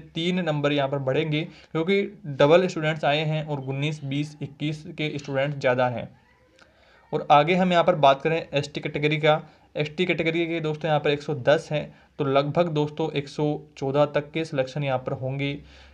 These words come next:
क्योंकि दोस्तों यहाँ पर बीच वाले स्टूडेंट जो हैं ज़्यादा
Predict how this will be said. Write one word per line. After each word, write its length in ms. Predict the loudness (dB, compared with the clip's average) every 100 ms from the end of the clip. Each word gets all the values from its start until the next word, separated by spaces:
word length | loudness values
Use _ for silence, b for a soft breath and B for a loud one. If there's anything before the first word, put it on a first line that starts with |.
| _
क्योंकि 260 | -4 -2 0
दोस्तों 340 | 0 -2 -2
यहाँ 160 | 2 2
पर 180 | 2 0
बीच 320 | 0 -4 -2
वाले 300 | 0 2 2 -2
स्टूडेंट 340 | -4 -4 -4
जो 140 | -4
हैं 160 | -6 -6
ज़्यादा 180 | -2 2